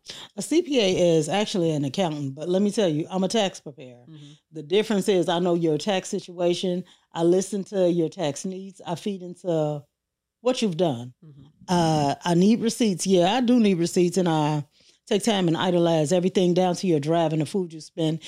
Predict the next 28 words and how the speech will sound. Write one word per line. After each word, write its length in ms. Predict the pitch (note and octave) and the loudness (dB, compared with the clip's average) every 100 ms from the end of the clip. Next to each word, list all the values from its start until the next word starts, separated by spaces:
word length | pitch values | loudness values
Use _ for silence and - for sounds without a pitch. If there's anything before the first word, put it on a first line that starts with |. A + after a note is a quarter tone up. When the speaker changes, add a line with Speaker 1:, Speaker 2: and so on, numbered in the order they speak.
| - - | -20 -20
Speaker 1:
If 140 | E3+ | -6
you're 140 | G3+ F#3+ | -2 0
taking 340 | G#3+ F#3+ F#3 | 2 2 2
us 140 | E3+ | 2
all 260 | F3+ F#3 F3+ | 2 2 4
out 220 | F#3+ G3 | 2 0
on 200 | F3+ D#3+ | 0 0
lunch, 420 | E3+ G3 C#3 C3+ - E3+ | 2 0 -2 -6 -14 -20
Speaker 2:
Mm-hmm. 260 | C#3+ C3+ D3 _ _ C#3+ | -20 -20 _ _ _ -4
Speaker 1:
what 160 | A#3+ | -2
did 140 | G3+ F#3 | 0 0
that 160 | F3+ | 0
entertainment 580 | G3+ F3 F3 G#3+ F#3+ D#3 | 0 -4 -4 0 0 0
cost? 220 | F#3+ E3 | 0 0
Was 160 | F3 E3+ | 0 0
it 100 | E3 | -2
a 100 | D3+ | -6
business 500 | D3 G#3 F#3 D#3 - | -2 -2 -2 -8 -10
expense? 580 | D3 - E3+ C#3 C#3 _ _ _ _ _ F3 | -20 -18 -16 -16 -18 _ _ _ _ _ -10
A 60 | |
C 180 | - G3+ | -6 -6
P 220 | F#3 G3 | -6 -2
A 140 | A3+ G#3 | 2 4
is 140 | D#3+ | 4
your 100 | F3 | 2
accountant. 440 | D3+ - B3+ E3 D#3 | 0 0 -2 0 0
They're 140 | F3+ | 2
watching 760 | D3 C3+ A3 B3 - D#3+ D#3 | 0 -2 -2 -2 -4 -4 -4